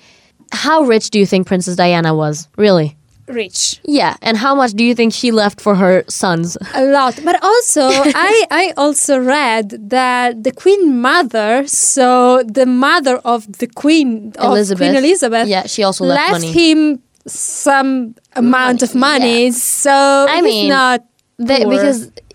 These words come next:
Speaker 1: the inheritance that he has and the people that he inherit, they are freaking rich because they are
Speaker 2: <laughs> Yeah,
Speaker 1: royals.
Speaker 2: exactly.
Speaker 1: So yes, actually, I think, um, approximately thirty million pounds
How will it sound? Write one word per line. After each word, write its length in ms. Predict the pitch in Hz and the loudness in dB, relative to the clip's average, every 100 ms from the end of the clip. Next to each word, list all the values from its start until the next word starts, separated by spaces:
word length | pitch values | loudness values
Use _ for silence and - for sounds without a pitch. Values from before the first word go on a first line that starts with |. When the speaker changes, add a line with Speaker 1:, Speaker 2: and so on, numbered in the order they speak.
| - | -16
Speaker 1:
the 540 | 226 202 240 247 247 - | -8 -2 0 2 0 0
inheritance 640 | 233 226 262 285 302 302 | -2 -2 0 -2 -2 -6
that 120 | 240 214 | -2 -2
he 160 | 214 | -2
has 520 | 214 196 190 254 254 - _ - - | -4 -2 -2 -2 -6 -20 _ -20 -6
and 120 | 220 | -2
the 60 | 220 | -2
people 320 | 240 226 226 | -4 -2 -2
that 160 | 208 190 | 0 0
he 180 | 208 | 0
inherit, 520 | 202 185 190 208 240 220 | 0 0 0 0 0 0
they 160 | 233 | 0
are 140 | 240 240 226 | 2 2 0
freaking 280 | 247 233 233 | -2 -2 -2
rich 320 | 240 196 - | -2 -2 -6
because 260 | 220 220 262 | -4 -2 0
they 160 | 311 | 0
are 40 | 381 | 2
Speaker 2:
<laughs> 60 | |
Yeah, 60 | 370 | 2
Speaker 1:
royals. 240 | 349 - | 2 2
Speaker 2:
exactly. 440 | 294 311 - 220 214 - - | 0 -4 -4 -6 -6 -16 -8
Speaker 1:
So 120 | 269 | -2
yes, 180 | 254 240 | 0 0
actually, 380 | 240 262 294 262 | -2 -4 -4 -2
I 140 | 240 | -2
think, 400 | - 254 254 240 - | -2 -6 -6 -10 -6
um, 580 | 220 220 220 214 208 202 - | -2 2 2 0 -2 -8 -10
approximately 560 | - 269 269 277 262 247 | -4 -4 -4 -6 -4 -4
thirty 340 | 240 226 233 | -2 -2 0
million 560 | 226 208 208 269 277 226 _ | -2 -2 -4 -4 -6 -8 _
pounds 580 | - 190 208 302 285 | -4 -2 -2 -6 -10